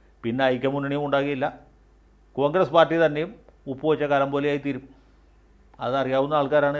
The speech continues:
അമിത്ഷായും മറ്റുമൊക്കെ. ഈ ജോസ് കെ മാണി ഇടതു മുന്നണിയിലേക്ക് വിട്ടതിൻ്റെ പുറകിലും ഈ കത്തോലിക്ക മെത്രാന്മാരെ മുസ്ലിം വിരുദ്ധന്മാരാക്കിയതിൻ്റെ പുറകിലുമൊക്കെ അമിത്ഷായുടെ ഒരു ചെറിയ കൈ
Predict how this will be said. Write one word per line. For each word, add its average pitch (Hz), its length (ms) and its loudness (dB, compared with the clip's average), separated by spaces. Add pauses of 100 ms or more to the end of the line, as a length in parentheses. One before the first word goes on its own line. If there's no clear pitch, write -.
അമിത്ഷായും 135 460 -6
മറ്റുമൊക്കെ. 127 300 -10 (1500)
ഈ 135 40 -2 (380)
ജോസ് 113 240 -4
കെ 147 120 2
മാണി 147 240 0
ഇടതു 139 180 -2
മുന്നണിയിലേക്ക് 143 420 -6
വിട്ടതിൻ്റെ 131 340 -2
പുറകിലും 123 300 -4 (1200)
ഈ 110 140 -12
കത്തോലിക്ക 139 500 0
മെത്രാന്മാരെ 147 540 4 (280)
മുസ്ലിം 143 320 -6 (200)
വിരുദ്ധന്മാരാക്കിയതിൻ്റെ 135 880 -2
പുറകിലുമൊക്കെ 131 640 -6
അമിത്ഷായുടെ 127 560 -4
ഒരു 131 140 -8
ചെറിയ 131 260 -2
കൈ 127 100 0